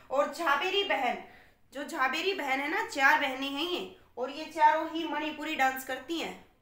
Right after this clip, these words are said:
एक जैसा, ठीक है? तो याद रख लेना झाबेरी बहनों का संबंध का, कौन से डांस से है, मणिपुरी से। हो गए भाई आपके, यही वाले थे आपके आठ डांस।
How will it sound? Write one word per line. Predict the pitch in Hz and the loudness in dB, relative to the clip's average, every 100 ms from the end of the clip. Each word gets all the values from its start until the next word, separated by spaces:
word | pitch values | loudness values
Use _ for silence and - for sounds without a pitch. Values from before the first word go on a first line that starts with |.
| 233 | -6
एक | 262 233 | -6 -6
जैसा, | 240 202 202 - - | -8 -8 -10 -16 -16
ठीक | 294 311 | -14 -10
है? | 285 240 | -8 -8
तो | 277 | -8
याद | 262 262 247 | -2 -2 -2
रख | 247 | -6
लेना | 247 247 294 | -6 -2 0
झाबेरी | 302 254 240 - | 2 0 0 -4
बहनों | 311 269 247 | -6 -6 -6
का | 262 262 | -4 -2
संबंध | 285 277 269 | -2 -4 -6
का, | 247 - - - | -8 -12 -16 -8
कौन | 262 269 | -6 -4
से | 294 | 0
डांस | 277 277 285 | 2 2 0
से | 277 | -4
है, | 285 381 - - - | -4 -4 -8 -18 -12
मणिपुरी | 247 269 262 220 190 185 | -6 -6 -6 -10 -12 -14
से। | 175 - - _ - 240 | -16 -18 -20 _ -16 -10
हो | 254 | -6
गए | 349 | -6
भाई | 359 | -2
आपके, | 370 349 339 339 - - - - | -2 -2 -4 -10 -12 -20 -20 -18
यही | 240 277 302 | -10 -6 -4
वाले | 311 302 | -4 -4
थे | 294 | -2
आपके | 277 269 311 - | 0 0 -4 -6
आठ | 226 254 262 | 0 2 2
डांस। | 254 262 294 | 0 -2 -2